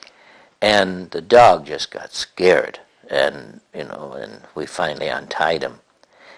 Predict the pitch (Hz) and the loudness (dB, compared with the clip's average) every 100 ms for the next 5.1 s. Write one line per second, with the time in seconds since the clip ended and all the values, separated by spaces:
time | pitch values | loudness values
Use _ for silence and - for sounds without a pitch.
0 | - 90 98 95 85 82 87 - 71 71 | -14 -12 -8 -6 -6 -8 -8 -10 -10 -12
1 | 73 73 - - _ - 69 - _ _ | -14 -12 -16 -18 _ -14 -14 -14 _ _
2 | _ - - 82 73 67 87 78 - - | _ -20 -12 -8 -8 -8 -10 -10 -14 -20
3 | _ _ - - - - 104 92 73 - | _ _ -14 -10 -6 -2 2 2 0 -4
4 | - - - - - - - 98 92 - | -16 -20 -20 -20 -18 -16 -8 -4 -2 -4